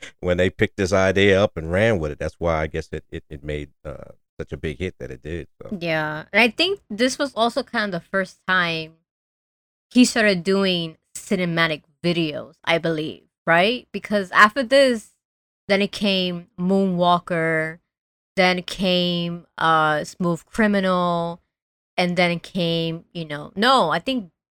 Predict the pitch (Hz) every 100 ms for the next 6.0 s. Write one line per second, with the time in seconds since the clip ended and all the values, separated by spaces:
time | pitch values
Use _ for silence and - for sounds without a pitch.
0 | _ _ 220 277 269 330 320 - 185 254
1 | 247 220 175 - 151 139 - 104 120 _
2 | _ _ _ _ _ _ _ 185 214 294
3 | 202 254 262 - 185 220 214 202 185 165
4 | - 170 - - 165 165 165 165 156 170
5 | 180 175 165 147 - 165 156 151 156